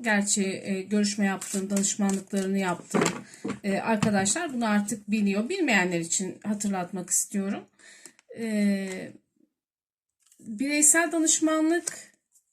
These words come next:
ses kaydı değil, birebir telefonda canlı konuşma. Bundan yana bilginiz olsun. E, benden danışmanlık almak isteyen arkadaşlarım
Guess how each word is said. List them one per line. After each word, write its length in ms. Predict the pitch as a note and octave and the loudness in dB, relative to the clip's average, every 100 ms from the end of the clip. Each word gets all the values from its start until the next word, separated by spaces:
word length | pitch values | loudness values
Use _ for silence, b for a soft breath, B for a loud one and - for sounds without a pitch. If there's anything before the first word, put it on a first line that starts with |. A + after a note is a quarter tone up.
| _ - | _ -16
ses 360 | - - D#4 - | -2 2 6 6
kaydı 460 | - B3 G#3 F3 F3 | 6 4 4 0 0
değil, 300 | C4+ E4+ F4+ - - - _ - | 0 0 -4 -20 -20 -20 _ -6
birebir 400 | D4+ A3+ G#3 B3 | 0 2 2 0
telefonda 640 | C#4+ A#3+ G#3+ A3 G3 F#3 | -2 0 2 2 0 0
canlı 380 | F#3 G3+ G3 F#3+ | 0 2 2 -2
konuşma. 680 | G#3+ A3 G#3 - A3+ G#3+ E4+ - - - - - - b b b b - | -4 -2 -2 -2 -2 -2 -4 -16 -20 -20 -18 -16 -16 b b b b -10
Bundan 240 | A3+ A3+ A3 | -4 0 2
yana 300 | G#3 G3+ G3 | 4 4 2
bilginiz 420 | G3+ G3 F#3+ F#3 | 0 -2 -6 -6
olsun. 500 | F#3 F3 - G3+ - - _ B B B - | -2 0 2 0 -4 -12 _ B B B -6
E, 380 | A3 G#3 G3+ G3 G#3 | 0 4 4 2 2
benden 340 | A3+ B3 C4+ | 2 2 2
danışmanlık 680 | B3 A#3+ - A#3+ A#3+ C#4 - | 2 2 2 2 0 0 -2
almak 340 | A#3 G#3+ G3+ | 0 2 2
isteyen 300 | - - G3+ | 2 2 2
arkadaşlarım 840 | G3 G3+ G3+ G3+ F#3 - G3+ F#3+ | 4 2 0 -2 2 2 2 0